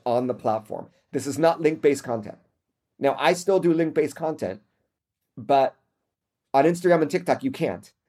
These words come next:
So if you can take that same approach to all your social media, I think at the end of the day, you're gonna end up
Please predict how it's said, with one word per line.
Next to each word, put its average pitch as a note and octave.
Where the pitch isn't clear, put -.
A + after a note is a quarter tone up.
So C#3+
if C#3
you G3
can G3+
take F#3
that D#3+
same D#3
approach C#3
to -
all A#2+
your C#3+
social C#3+
media, E3+
I E3+
think F#3
at D#3+
the C3+
end B2+
of D#3
the D3+
day, C#3+
you're B2+
gonna C3
end B2+
up A#2